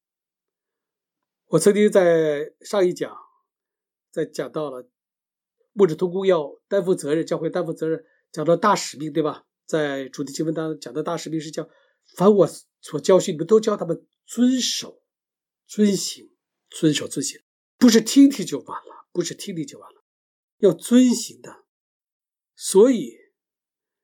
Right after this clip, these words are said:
真心相信神的门徒呢，他们能接受门徒训练。我为什么把这儿用红字标出来？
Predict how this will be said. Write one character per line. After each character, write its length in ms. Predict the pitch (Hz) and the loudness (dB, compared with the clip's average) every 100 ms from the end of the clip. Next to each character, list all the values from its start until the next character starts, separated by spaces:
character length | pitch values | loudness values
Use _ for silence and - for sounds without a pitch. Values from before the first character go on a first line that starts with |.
| _ _ _ _ - | _ _ _ _ 0
真 260 | 214 226 | 4 4
心 180 | 208 214 | 2 -2
相 160 | - 190 | -2 -2
信 140 | 180 | -2
神 260 | 139 156 160 | -6 -6 0
的 380 | 175 147 135 _ _ _ | 0 0 -4 _ _ _
门 180 | 165 165 | -8 -8
徒 200 | 147 147 | -6 -10
呢， 100 | 147 | -10
他 260 | - 214 233 | -10 -6 -4
们 120 | 175 | -4
能 240 | 151 147 | -6 -8
接 160 | - 170 | -8 -6
受 300 | 165 139 _ _ _ _ _ _ _ _ _ _ _ _ _ | -6 -8 _ _ _ _ _ _ _ _ _ _ _ _ _
门 160 | 175 160 | 2 4
徒 80 | |
训 160 | 156 156 | 4 0
练。 140 | - - _ _ | -6 -18 _ _
我 120 | 208 | 0
为 100 | 208 | 4
什 120 | 269 262 | 4 2
么 60 | |
把 140 | 185 160 | 0 2
这 120 | 202 | 2
儿 100 | 170 | 2
用 140 | 165 | 0
红 200 | - 165 | -2 -12
字 220 | 156 160 | -12 -10
标 180 | 139 165 | -4 -4
出 120 | 151 | -4
来？ 100 | 123 | -10